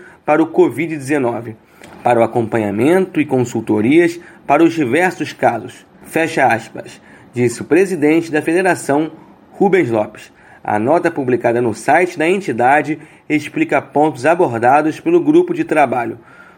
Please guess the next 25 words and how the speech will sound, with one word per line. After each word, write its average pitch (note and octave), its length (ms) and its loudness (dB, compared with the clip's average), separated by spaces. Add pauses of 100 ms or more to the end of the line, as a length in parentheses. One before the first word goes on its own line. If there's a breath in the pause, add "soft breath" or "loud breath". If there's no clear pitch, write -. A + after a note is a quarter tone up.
como C3+ 240 0
o - 20 -2
deslocamento A#2 680 2
de G#2 80 -2
atletas, C#3 640 0 (380 soft breath)
os C3 140 0
uniformes D#3 720 2
e C3 80 -2
acessórios B2 600 -2
utilizados B2+ 760 0
pelos B2 240 -2
profissionais B2 880 -2
envolvidos D#3 640 2
no C3 100 -4
campeonato, A#2+ 680 0 (280 loud breath)
a A#2 120 0
desinfecção D#3+ 960 0
e C#3+ 100 -4
descontaminação, C#3 1120 -2 (340 loud breath)
o C3+ 120 2
uso E3 340 4
de D3+ 100 -2
sanitários, C#3 800 0 (320 loud breath)
cuidados D#3+ 560 0
individuais, C3 800 0